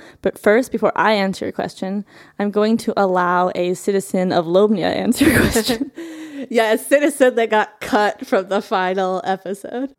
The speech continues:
Speaker 1: From our, yeah, from a couple episodes ago when we covered the pro-, the trash protest, um, happening in the suburbs of Moscow.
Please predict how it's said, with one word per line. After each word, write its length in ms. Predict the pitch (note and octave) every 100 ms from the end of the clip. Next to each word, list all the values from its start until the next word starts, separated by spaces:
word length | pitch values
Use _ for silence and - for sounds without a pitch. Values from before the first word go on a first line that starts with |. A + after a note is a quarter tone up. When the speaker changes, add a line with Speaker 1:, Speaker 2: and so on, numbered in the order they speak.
| -
Speaker 1:
From 200 | - A#3+
our, 220 | A#3+ A3 -
yeah, 160 | G#3+ F#3
from 200 | G3+ G3
a 120 | F#3+
couple 280 | A3+ G#3 G#3
episodes 400 | G3 - F#3+ F#3+
ago 280 | F#3 F3+
when 200 | F3+ F3+
we 360 | F3 F3+ F3+ F3+ - - _
covered 460 | - F#3 F3+ F3 D#3+
the 380 | F3 E3+ E3+ -
pro-, 240 | - F#3+ F#3 -
the 60 |
trash 340 | F3 F#3+ F3 -
protest, 760 | - F3 - E3+ E3+ - - _ _ _ E3+
um, 160 | E3+
happening 600 | D#3+ F3 F#3 F3 F3 E3
in 280 | - F3 E3
the 280 | D#3+ E3 E3
suburbs 400 | - E3 D#3+ E3+
of 160 | F3 E3+
Moscow. 580 | D#3 D#3 - F3+ F3